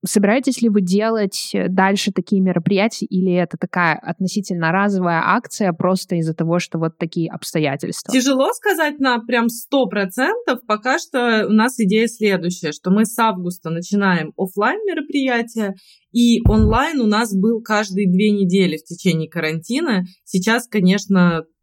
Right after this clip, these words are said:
Speaker 2: такую частоту и периодичность мы больше не будем сохранять. Возможно, мы оставим онлайн раз в месяц. А, туда в основном ходят люди, которые из других городов и которые не могут к нам приехать, или даже из других стран.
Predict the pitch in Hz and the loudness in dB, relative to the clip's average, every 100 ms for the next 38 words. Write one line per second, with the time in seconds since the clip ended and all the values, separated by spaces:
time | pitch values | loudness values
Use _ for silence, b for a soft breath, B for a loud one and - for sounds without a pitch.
0 | _ 196 190 233 190 202 185 190 185 202 | _ -2 2 2 2 -2 -4 -4 -2 2
1 | 185 180 180 175 170 233 - 220 180 180 | 2 2 2 0 0 -2 0 2 2 0
2 | - 175 180 180 180 190 185 185 160 - | 0 2 2 0 2 2 4 2 0 -8
3 | 156 151 151 143 b b - 180 214 294 | -10 -8 -6 -6 b b -2 0 0 0
4 | 262 202 185 185 208 202 185 185 190 185 | 0 0 0 0 -2 -2 -4 0 2 4
5 | 190 185 175 - _ - 185 190 180 190 | 2 2 0 -4 _ -2 0 0 -2 -4
6 | 196 247 415 311 269 - _ _ - 185 | -2 -2 -4 -10 -12 -18 _ _ -2 2
7 | 185 180 185 202 196 247 285 220 - 180 | 2 2 0 0 2 2 0 -4 0 2
8 | 185 233 226 - 214 190 180 196 196 175 | 2 2 0 0 0 0 0 0 0 -2
9 | 170 165 180 175 180 180 185 233 208 185 | -4 -2 0 0 0 0 0 0 0 0
10 | 190 165 156 147 - - 185 196 196 214 | 0 0 -2 -6 -8 -8 -4 2 4 4
11 | 202 170 170 - 214 202 202 214 208 208 | 4 2 -2 -4 -2 -2 -2 -4 -4 -4
12 | 196 180 165 165 170 180 156 165 175 185 | -2 -2 -2 -2 -2 -2 -4 -6 -2 -2
13 | 180 - 180 139 190 | -2 -4 -2 -2 -4